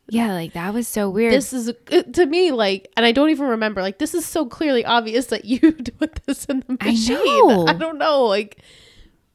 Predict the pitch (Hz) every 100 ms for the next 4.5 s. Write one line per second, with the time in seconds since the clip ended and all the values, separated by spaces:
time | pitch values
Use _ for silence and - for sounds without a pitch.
0 | _ _ _ 254 254 - 240 247 - 214
1 | 190 196 220 254 247 208 202 220 294 226
2 | 185 180 175 208 208 247 240 247 226 220
3 | 208 196 190 202 185 - 190 220 - 214
4 | 196 196 196 196